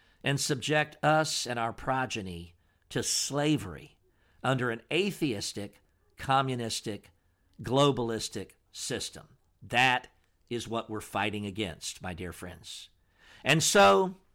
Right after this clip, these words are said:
this territory that I am referring to for the territorial imperative, it's nothing more than an idea.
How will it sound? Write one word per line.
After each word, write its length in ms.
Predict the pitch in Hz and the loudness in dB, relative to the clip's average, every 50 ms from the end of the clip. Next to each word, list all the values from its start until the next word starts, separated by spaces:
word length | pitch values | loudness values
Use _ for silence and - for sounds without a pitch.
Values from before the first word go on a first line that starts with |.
| _ _ _ _ _ _ _ _ _ - - - - - - | _ _ _ _ _ _ _ _ _ -20 -20 -18 -18 -20 -4
this 520 | - - 175 202 - - - - - - - | 4 6 8 8 8 6 2 0 -2 -4 -10
territory 840 | - - - 202 190 156 131 - - 139 110 101 90 90 95 110 117 - _ _ _ _ _ _ _ _ _ - | -10 -4 0 2 2 2 0 0 -2 -2 -2 -2 -4 -6 -8 -10 -12 -14 _ _ _ _ _ _ _ _ _ -2
that 180 | - 123 123 123 | 0 2 4 6
I 280 | 135 143 151 151 156 151 | 6 8 6 6 4 4
am 480 | 143 135 131 127 123 120 120 110 - - - - | 2 2 0 0 -2 -4 -8 -10 -12 -14 -18 -12
referring 640 | - 131 127 117 - - 165 156 139 123 110 107 107 | -6 -4 -4 -2 0 2 4 4 4 2 0 -4 -4
to 380 | - 123 107 95 92 95 110 | -4 -2 -2 -2 -2 -4 -8
for 260 | - - 135 123 110 101 | -6 -6 -4 -4 -2 -2
the 100 | 110 104 | -4 -4
territorial 600 | - 147 135 127 120 - - 127 117 117 113 104 | 0 0 0 2 0 0 0 -2 0 -2 -4 -6
imperative, 520 | 98 - 139 139 135 120 101 101 101 - - - - - - _ _ _ _ _ _ _ | -4 0 2 2 2 2 0 -2 -6 -8 -10 -16 -20 -20 -20 _ _ _ _ _ _ _
it's 260 | - 185 190 190 - 196 | 6 6 6 4 2 4
nothing 380 | 226 240 247 240 240 226 202 | 4 4 6 6 4 4 4
more 280 | 190 190 185 190 190 175 | 4 6 6 6 6 4
than 160 | 165 156 151 | 4 2 0
an 120 | 143 143 | 0 -2
idea. 800 | - 135 131 135 135 123 101 117 123 120 113 95 - - - | 0 0 2 2 2 0 -2 -4 -4 -4 -4 -6 -8 -12 -18